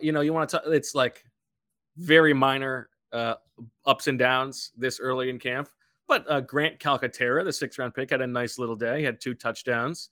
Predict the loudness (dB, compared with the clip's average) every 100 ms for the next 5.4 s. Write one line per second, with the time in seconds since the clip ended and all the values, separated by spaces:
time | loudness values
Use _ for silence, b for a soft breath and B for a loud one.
0 | _ _ -10 -4 -2 0 0 0 -2 -2
1 | -4 -8 -8 -8 -6 -8 -8 -10 -10 0
2 | 0 0 -2 -6 -4 -4 b b -2 -2
3 | 4 4 4 6 6 8 8 6 2 -4
4 | -4 -4 -8 _ _ -4 -2 0 0 -2
5 | 0 0 0 -4